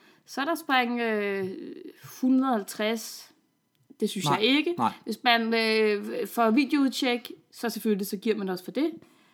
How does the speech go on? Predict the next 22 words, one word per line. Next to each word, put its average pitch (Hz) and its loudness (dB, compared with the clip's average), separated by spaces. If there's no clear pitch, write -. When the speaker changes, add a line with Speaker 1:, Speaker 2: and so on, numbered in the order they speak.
Speaker 1:
Skal - -2
man 277 6
give 349 -2
for - -4
spring 277 -2
to - -2
hundrede 285 2
og 226 -8
tre - -10
hundrede 262 0
og 247 -8
så 233 -6
videre? 220 -4
Speaker 2:
Det 226 4
er 254 4
der 247 6
jo 208 6
nogen, 185 8
der 226 6
synes, 151 0
man 170 2
skal. 98 0